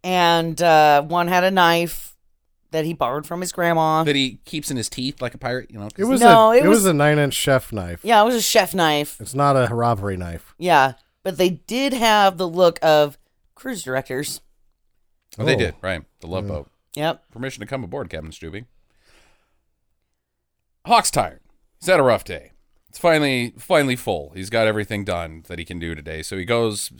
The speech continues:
Speaker 2: home to his girlfriend, who he hasn't seen in two weeks.
Speaker 3: Yep.
Speaker 2: Uh, she's not happy about this relationship, and I think she has good cause to be. <laughs>
Speaker 3: Exactly, 'cause if you're gonna go over there to sleep on her couch, she's like, "Okay, you just showed up,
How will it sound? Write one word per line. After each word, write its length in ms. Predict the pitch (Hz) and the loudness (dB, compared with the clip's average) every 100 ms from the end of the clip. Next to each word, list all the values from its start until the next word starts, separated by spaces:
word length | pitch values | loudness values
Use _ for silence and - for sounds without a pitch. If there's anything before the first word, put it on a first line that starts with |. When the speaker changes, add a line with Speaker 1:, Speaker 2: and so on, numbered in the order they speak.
| 110 - | -20 -8
Speaker 2:
home 280 | 156 156 151 | -6 -6 -10
to 200 | 165 147 | -8 -6
his 140 | 127 | -6
girlfriend, 560 | 147 156 165 185 175 170 | -6 -6 -6 -8 -8 -10
who 160 | 160 | -12
he 200 | 160 156 | -14 -14
hasn't 400 | 156 151 147 139 | -6 -6 -6 -10
seen 300 | - 135 131 | -10 -10 -10
in 180 | 120 110 | -8 -10
two 200 | - 120 | -10 -16
weeks. 720 | 104 98 110 80 - - 147 _ _ _ - | -14 -8 -8 -8 -12 -12 -12 _ _ _ -8
Speaker 3:
Yep. 280 | 127 170 113 _ _ _ _ _ | -2 -2 -4 _ _ _ _ _
Speaker 2:
Uh, 160 | 131 123 | -4 -4
she's 240 | - 233 | -4 -6
not 200 | 202 160 | -6 -8
happy 520 | 135 120 110 73 _ _ | -8 -10 -10 -20 _ _
about 600 | 101 98 85 - - - 123 | -12 -12 -12 -16 -20 -20 -14
this 220 | 117 - | -10 -8
relationship, 680 | 107 95 90 92 - 92 - | -6 -6 -8 -12 -12 -12 -10
and 160 | 120 120 | -8 -6
I 100 | 113 | -6
think 180 | 143 120 | -8 -12
she 140 | 117 | -12
has 140 | 110 | -12
good 180 | 107 110 | -14 -14
cause 280 | - 98 87 | -8 -8 -6
to 100 | - | -4
be. 200 | 170 320 | 2 4
<laughs> 140 | - 269 | 4 2
Speaker 3:
Exactly, 480 | - 190 - - | 6 6 6 0
'cause 220 | - 147 151 | 0 0 0
if 80 | |
you're 80 | 170 | 0
gonna 220 | 180 214 196 | 2 2 4
go 200 | 180 151 | 4 4
over 220 | 147 156 | 4 4
there 160 | 160 | 4
to 80 | 147 | 2
sleep 280 | - 143 151 | 0 -2 0
on 100 | 139 | -2
her 100 | 127 | -2
couch, 480 | 127 117 147 - - - - - - | -4 -4 -4 -6 -16 -20 -20 -20 -18
she's 160 | 131 | -4
like, 120 | 147 | 0
"Okay, 280 | 165 160 143 | 0 4 2
you 60 | 131 | 2
just 180 | 160 - | 0 2
showed 220 | 185 151 | 2 4
up, 220 | 127 | 2